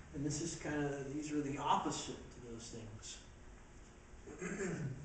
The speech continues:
This is what, how the world describes masculinity. <clears throat> And this is how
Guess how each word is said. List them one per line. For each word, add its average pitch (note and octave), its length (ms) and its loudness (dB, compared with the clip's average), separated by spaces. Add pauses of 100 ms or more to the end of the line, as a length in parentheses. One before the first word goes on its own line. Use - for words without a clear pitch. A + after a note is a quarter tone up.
(360)
This E3+ 160 -2
is D3+ 380 2 (160)
what, C3+ 260 2 (1000)
how C#3+ 100 2
the C3+ 120 4 (120)
world G3+ 320 12
describes C3+ 800 6
masculinity. D3 920 2
<clears throat> - 60 -6 (580)
And G3+ 420 4 (1700)
this C#3 180 0
is C#3+ 160 2
how C#3+ 380 4